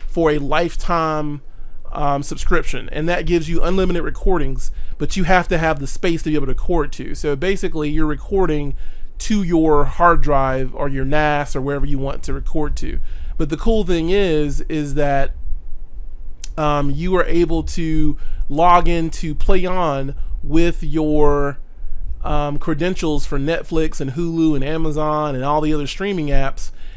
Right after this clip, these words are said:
and this gives you access to those streaming apps inside of Kodi through the PlayOn browser. So it's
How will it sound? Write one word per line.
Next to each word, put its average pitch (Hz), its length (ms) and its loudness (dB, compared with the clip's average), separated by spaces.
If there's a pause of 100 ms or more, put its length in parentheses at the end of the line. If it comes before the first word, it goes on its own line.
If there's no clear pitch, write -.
(220)
and 156 480 0
this 185 360 2
gives 170 300 -2
you 170 160 4
access 160 600 0
to 214 180 0
those 170 240 2
streaming 190 440 -2
apps 147 420 -4
inside 180 480 0
of 143 140 0
Kodi 165 480 0 (420)
through 196 180 0
the 190 120 -4
PlayOn 160 540 4
browser. 135 520 0 (440)
So 175 460 2
it's - 380 -4